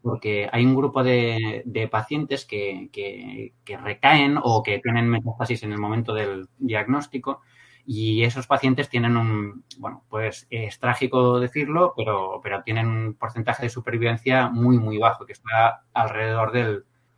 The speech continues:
del veinte por ciento en estos pacientes que ya tienen metástasis o que empiezan a, a resistir a los, a los tratamientos. Y es ahí donde creemos que la investigación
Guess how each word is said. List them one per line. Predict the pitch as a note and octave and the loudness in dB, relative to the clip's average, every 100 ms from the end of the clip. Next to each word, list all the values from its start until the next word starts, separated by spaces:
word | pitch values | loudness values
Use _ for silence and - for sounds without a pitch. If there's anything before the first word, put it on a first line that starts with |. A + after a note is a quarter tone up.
| _ _ _ _ | _ _ _ _
del | B2+ A2 | -2 0
veinte | A2 A2+ A2+ | 2 0 0
por | A2 | -2
ciento | - G#2+ G#2 F#2 | -4 -6 -6 -10
en | F#2+ | -16
estos | - G#2+ | -12 -10
pacientes | G#2+ A2 G2+ G#2+ | -8 -8 -10 -10
que | - | -10
ya | G#2 G#2+ - _ | -4 -4 -4 _
tienen | - A2+ A2 | -6 -4 -4
metástasis | A2 B2 B2 C#3 B2 A#2+ | -2 0 0 0 -2 -2
o | G#2 | -2
que | G2+ | -4
empiezan | G2+ G#2+ G#2+ G#2 | -10 -10 -6 -6
a, | G2 F#2+ | -6 -6
a | A#2 | -6
resistir | G#2+ - A2+ - G#2+ | -6 -10 -12 -4 0
a | G#2+ | 0
los, | G2+ F#2+ - - | -2 -4 -8 -12
a | A2 | -8
los | G#2 - | -8 -8
tratamientos. | F#2+ F#2 G2 F#2+ G2 - | -16 -16 -20 -18 -20 -8
Y | A2+ | -2
es | A#2 B2 | 0 0
ahí | A#2+ B2 C3+ - | 0 0 -2 -6
donde | G#2+ G#2+ G#2 A2+ A2 | -8 -6 -2 0 0
creemos | G#2 G#2 A2 A2 B2 - | -2 -2 -2 -2 -4 -10
que | - G#2 F#2+ | -6 -6 -4
la | F#2 | -6
investigación | G2+ G2+ G2 - G#2 G2+ - A2 A2 B2 | -8 -6 -8 -8 -8 -8 -2 0 0 0